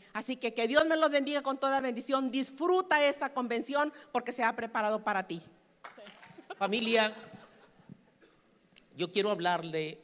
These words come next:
Speaker 2: específicamente a aquellas personas que hicieron un esfuerzo extraordinario para estar aquí. Sabemos que hay gente que recién acaba de escuchar el plan,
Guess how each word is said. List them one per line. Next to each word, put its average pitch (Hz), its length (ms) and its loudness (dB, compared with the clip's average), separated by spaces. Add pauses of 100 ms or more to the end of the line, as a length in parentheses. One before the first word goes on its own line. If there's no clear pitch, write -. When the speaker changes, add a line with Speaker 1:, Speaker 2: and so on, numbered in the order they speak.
Speaker 2:
específicamente 165 1040 -6
a 147 40 -4
aquellas 185 420 -6
personas 139 580 -8
que 139 100 -10
hicieron 151 340 -4
un 175 120 -6
esfuerzo 160 460 -6
extraordinario 165 1080 -6
para 110 180 -8
estar 113 240 -10
aquí. - 240 -16 (1120)
Sabemos 190 500 -4
que 180 120 -4
hay 165 160 -2
gente 180 420 -6
que 143 100 -8
recién 180 440 -8
acaba 202 320 -4
de 160 80 -4
escuchar 151 400 -8
el 147 120 -8
plan, 156 440 -8